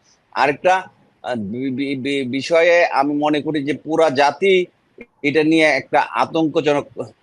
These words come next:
অবস্থানে আছে যে জাতীয় ঐক্যমত কমিশন যেভাবে, মানে, কোটি কয়েক দলকে নিয়ে, যারা জনগণের প্রতিনিধিত্ব দু একটা দল ছাড়া ওই জায়গায় খুব কম সংখ্যক দলই করে, আর আমরা যারা সংসদে ছিলাম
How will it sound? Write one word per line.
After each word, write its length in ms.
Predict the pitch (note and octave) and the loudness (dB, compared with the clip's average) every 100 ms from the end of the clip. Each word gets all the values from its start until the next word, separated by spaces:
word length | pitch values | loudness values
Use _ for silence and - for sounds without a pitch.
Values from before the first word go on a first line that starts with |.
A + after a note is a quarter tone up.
| _ _ | _ _
অবস্থানে 420 | A2 C#3 - E3 | -2 -2 0 2
আছে 260 | D3 C#3 A#2+ - _ _ - | 2 0 -4 -6 _ _ -12
যে 140 | G#2+ | -8
জাতীয় 440 | A2+ C3+ C3+ D#3 E3 | 0 0 0 2 2
ঐক্যমত 500 | D3+ - E3+ F#3+ - | 2 -2 -2 -2 0
কমিশন 440 | F#3 F#3 F#3 F3 E3+ _ _ | -2 0 2 0 0 _ _
যেভাবে, 680 | G2 C3 D3 E3+ F3+ F#3 E3+ - _ - | -4 0 2 2 4 2 2 -6 _ -6
মানে, 220 | C3 C#3+ - _ - | -4 -2 -4 _ -10
কোটি 280 | C#3 D3+ F3 | -6 -2 -2
কয়েক 360 | F3 E3+ F3 C#3+ | 2 2 2 2
দলকে 420 | D3+ D#3 D3 F3 | 2 2 0 0
নিয়ে, 260 | F3 E3 D3+ | 2 2 2
যারা 400 | C#3 C3+ D3 - _ - F3 | 2 2 2 -2 _ -18 -2
জনগণের 500 | C3+ C#3 D3 E3+ F3 | 0 2 2 2 0
প্রতিনিধিত্ব 500 | F3 D#3+ E3+ D#3 B2+ - _ _ | -2 -4 -2 -2 -4 -6 _ _
দু 180 | A2 B2 | -8 0
একটা 360 | C#3 C#3+ - D#3+ | 0 0 0 2
দল 220 | E3+ E3 | 2 2
ছাড়া 280 | D#3+ E3 D3 | 0 2 2
ওই 100 | C#3+ | 2
জায়গায় 260 | C#3+ C#3 | 2 0
খুব 220 | C3+ C#3+ C3+ | -2 -10 -6
কম 240 | D3 D#3 D#3 | -2 0 -2
সংখ্যক 420 | D#3+ D3+ F3+ E3+ - | -4 -6 -6 -8 -4
দলই 380 | C#3 D3 D3 C#3 _ _ _ | 0 2 0 -4 _ _ _
করে, 340 | C3 C#3 B2+ - _ _ - | 0 2 2 -2 _ _ -4
আর 260 | B2+ C#3 C3 - - | 2 2 0 -6 -4
আমরা 360 | B2+ D3+ E3+ | -2 0 2
যারা 400 | E3+ F3+ F3+ F3+ - | 2 2 4 2 -2
সংসদে 520 | C#3 C#3 - F3+ F3+ | -2 -2 -2 -2 -2
ছিলাম 360 | - E3 D3 | 0 2 2